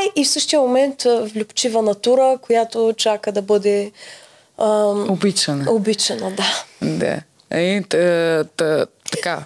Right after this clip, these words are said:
Speaker 2: минавам периода с, с този, а, артистичния момент, който ти
Speaker 1: Да.
Speaker 2: трябва да ставаш артист.
Speaker 1: Но
Speaker 2: Ак-,
Speaker 1: след
Speaker 2: актриса,
Speaker 1: това.
Speaker 2: да.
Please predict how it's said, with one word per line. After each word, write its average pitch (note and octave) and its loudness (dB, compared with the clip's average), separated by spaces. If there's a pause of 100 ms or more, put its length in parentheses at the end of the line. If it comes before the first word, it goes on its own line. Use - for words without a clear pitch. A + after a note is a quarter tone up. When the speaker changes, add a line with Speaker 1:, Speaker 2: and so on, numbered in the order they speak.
Speaker 2:
минавам F#3 0
периода D#3+ 0
с, F3 -2
с C#3 0 (120)
този, D3 -2
а, - 0 (260)
артистичния - -2
момент, B2+ -2
който - -6
ти G#3 0
Speaker 1:
Да. G3 -8
Speaker 2:
трябва D3 0
да C#3+ -4
ставаш D3 -2
артист. A3+ -6 (500)
Speaker 1:
Но F#4+ 2 (320)
Speaker 2:
Ак-, F#4+ -6
Speaker 1:
след - -4
Speaker 2:
актриса, F4+ 0
Speaker 1:
това. G3+ -2 (140)
Speaker 2:
да. - -4